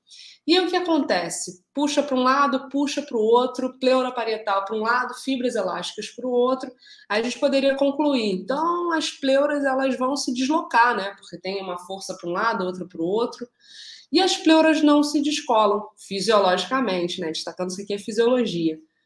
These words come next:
Por que que não se descolam, né? Então, mesmo que a gente tenha essas forças opostas, as pleuras e a cavidade pleural,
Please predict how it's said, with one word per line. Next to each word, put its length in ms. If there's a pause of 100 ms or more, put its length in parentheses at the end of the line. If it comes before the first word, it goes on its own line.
(240)
Por 320
que 320
que 160
não 180
se 160
descolam, 880 (300)
né? 220
Então, 440 (360)
mesmo 380
que 80
a 40
gente 220
tenha 200
essas 220
forças 440
opostas, 1040 (360)
as 320
pleuras 840
e 100
a 120
cavidade 720
pleural, 720